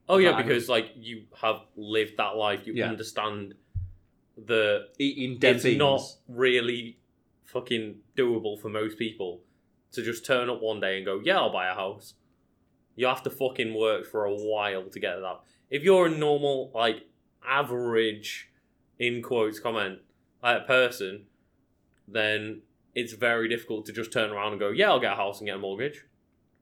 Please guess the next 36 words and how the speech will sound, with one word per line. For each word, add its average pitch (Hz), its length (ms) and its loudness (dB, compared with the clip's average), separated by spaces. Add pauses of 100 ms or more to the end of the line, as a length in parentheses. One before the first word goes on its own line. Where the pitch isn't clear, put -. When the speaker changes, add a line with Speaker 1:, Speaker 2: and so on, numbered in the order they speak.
(200)
Speaker 1:
You 147 60 -6
have 160 120 -8
to - 80 -12
fucking, 151 380 -2
like, 117 240 -4
work 123 420 0
Speaker 2:
Yeah, 127 120 -4
Speaker 1:
for 101 60 0
Speaker 2:
you - 0 -
Speaker 1:
it - 20 2
Speaker 2:
gotta 120 140 2
Speaker 1:
and 123 80 -2
Speaker 2:
earn 123 120 2
Speaker 1:
save 123 100 2
Speaker 2:
that 92 180 0
Speaker 1:
for 104 80 -4
Speaker 2:
shit. 92 100 0
Speaker 1:
it - 160 -10
and 95 180 -14
Speaker 2:
But 120 300 2
that's 160 220 4
get, 165 200 2
we're 151 140 4
straying 170 380 6
into 156 180 -2
the 147 80 0
portal, 127 320 0
like, 104 160 -2
being 110 140 -6
preachy, 120 480 -4
so 117 120 -6
I 117 60 -2
wanna 131 180 -2
talk - 200 -2
about - 140 0
it. - 260 -6